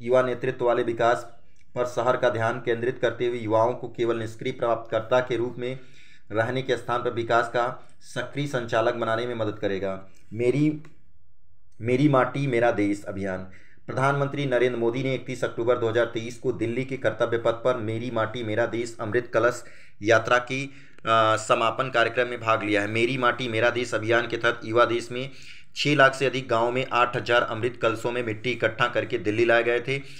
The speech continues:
इस कर्तव्य पथ के पास इकट्ठा किया गया था। इस अभियान का उद्देश्य देश की एकता को दर्शाना है। अभियान के दौरान ग्राम पंचायत, ग्राम सभाओं के स्तर पर अब तक दो दशमलव तीन तीन लाख ज़्यादा शिलालेखों की स्थापना की गई है।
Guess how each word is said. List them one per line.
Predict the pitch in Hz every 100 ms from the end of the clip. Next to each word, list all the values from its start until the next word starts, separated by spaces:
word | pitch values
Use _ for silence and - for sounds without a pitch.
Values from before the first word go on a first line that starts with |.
| - - 135
इस | 147
कर्तव्य | 127 - 139 -
पथ | 127 -
के | 131
पास | 131 131 127
इकट्ठा | 120 110 127
किया | 127 127 123
गया | 127 127
था। | 135 135
इस | 139 139
अभियान | 113 113 113 123
का | 127
उद्देश्य | 107 107 120 127 - - - - 98
देश | 127 131
की | 127 117
एकता | 113 - 135 135 - - - -
को | 113
दर्शाना | 113 107 120 127 127
है। | 135 -
अभियान | 110 117 127 131
के | 120
दौरान | 113 117 131
ग्राम | 104 113 123
पंचायत, | 127 120 131 131
ग्राम | - 113 120
सभाओं | 120 110 120
के | 120 110
स्तर | 110 123
पर | 127 127
अब | 113 -
तक | 123
दो | 95 120
दशमलव | 117 123 120
तीन | - 117 117
तीन | 123
लाख | 107 113 113 - - - - - -
ज़्यादा | 95 117 120
शिलालेखों | 123 120 117 110 127 123
की | 135 107
स्थापना | - 107 107 127
की | 131
गई | 123 131
है। | 123 139